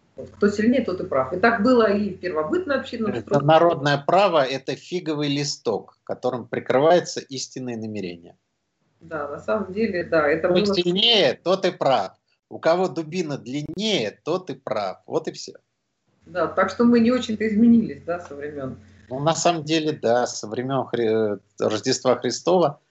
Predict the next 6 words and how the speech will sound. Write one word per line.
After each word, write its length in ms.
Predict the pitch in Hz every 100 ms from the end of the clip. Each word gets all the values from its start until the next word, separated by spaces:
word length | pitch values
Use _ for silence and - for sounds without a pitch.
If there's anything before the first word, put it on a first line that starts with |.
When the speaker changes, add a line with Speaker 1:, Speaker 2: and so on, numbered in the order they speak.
| _ _ -
Speaker 2:
по 100 | 123
сути 280 | 131 117 113
дела, 500 | 131 156 139 117 107
человечество 580 | - 117 123 202 - 220
Speaker 1:
Гораздо 200 | 202 220
раньше. 600 | - - 160 - -